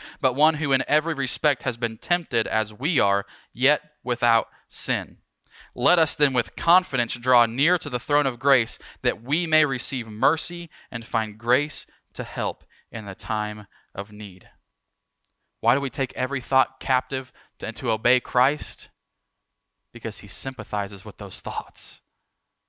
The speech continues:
He sympathizes with us. Many people say it's one of the m-, more popular leadership quotes. You can't lead someone that you've never been. And what the book of Hebrews is telling us, we can trust Jesus, we can follow Jesus because he can lead us there because he's been there.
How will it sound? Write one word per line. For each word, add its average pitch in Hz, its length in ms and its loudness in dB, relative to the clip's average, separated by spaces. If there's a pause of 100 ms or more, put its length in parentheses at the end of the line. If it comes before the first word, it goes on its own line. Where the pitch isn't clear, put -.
(720)
He 117 100 -10
sympathizes 110 680 -2
with 113 140 -4
us. 104 120 -8 (200)
Many 143 300 -2
people 165 220 -4
say 156 160 2
it's 151 140 -2
one 156 100 2
of 147 60 0
the 135 220 6
m-, 135 180 -8
more 143 140 0
popular 143 420 2
leadership 139 480 0
quotes. 139 300 0
You - 60 -8
can't 175 360 0
lead 170 180 -4
someone 170 460 2 (200)
that 143 100 -6
you've 143 120 -6
never 156 220 4
been. 143 240 4
And 131 80 -2
what 139 120 2
the 135 60 -4
book 160 200 -2
of 143 80 -6
Hebrews 175 320 -4
is 135 80 -6
telling 180 320 2
us, 185 160 -2 (200)
we 165 120 0
can 143 180 -4
trust - 460 2 (200)
Jesus, 185 540 0
we 165 80 0
can 156 180 0
follow 170 440 4
Jesus 175 420 0
because 165 340 0
he 190 80 -2
can 147 280 -2
lead 208 180 0
us 175 160 4
there 135 240 6 (220)
because 143 300 0
he's 120 180 -8
been - 240 -6
there. - 320 -16